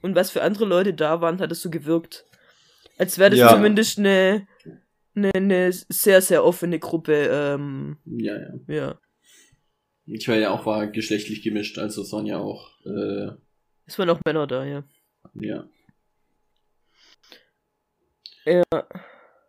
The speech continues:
Speaker 3: Genau, bei der Janice, da haben wir ja schon gesagt, dass die eben diesen Flyer entdeckt hat und dann wieder angefangen hat zu studieren. Philosoph-, nee, Psychologie? Pädagogik? Was hat sie, Psy-, was hat sie?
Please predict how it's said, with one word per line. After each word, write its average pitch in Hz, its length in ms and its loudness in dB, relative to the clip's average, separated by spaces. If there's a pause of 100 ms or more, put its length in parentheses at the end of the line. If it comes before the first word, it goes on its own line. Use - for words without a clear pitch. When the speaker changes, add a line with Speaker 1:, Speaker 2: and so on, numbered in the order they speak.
(680)
Speaker 3:
Genau, 110 640 4 (260)
bei 120 140 4
der 113 200 0
Janice, 160 580 2
da 147 100 2
haben 139 120 2
wir 123 80 0
ja 120 100 0
schon 113 300 -2
gesagt, 113 640 -2
dass 127 180 -2
die 117 320 2
eben 113 160 0
diesen 113 200 -6
Flyer 110 340 -2
entdeckt 143 320 -4
hat 160 200 -4
und 113 160 -4
dann 110 500 -2
wieder 113 220 -2
angefangen 113 380 -4
hat 113 120 -8
zu 113 100 -10
studieren. 123 600 -2 (460)
Philosoph-, 135 540 2
nee, 110 380 -2 (600)
Psychologie? 196 800 -2 (1700)
Pädagogik? 139 600 0
Was 135 160 -2
hat 170 100 -4
sie, 180 100 -4
Psy-, 170 300 -6
was 156 180 -8
hat 156 100 -12
sie? 170 300 -8